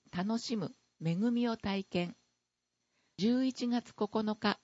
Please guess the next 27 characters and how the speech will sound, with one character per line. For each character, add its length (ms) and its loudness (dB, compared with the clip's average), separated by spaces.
第 220 6
九 300 4
回 420 2
安 260 2
曇 140 2
野 120 2
里 300 -2
山 280 2
市。 360 -8
里 340 4
山 260 6
資 160 -2
源 340 4
を 200 0
地 200 4
域 160 -2
の 120 -2
暮 160 0
ら 80 4
し 140 -4
に 140 -4
つ 160 -10
な 140 0
げ 120 -2
よ 160 4
う 40 0
と、 240 -2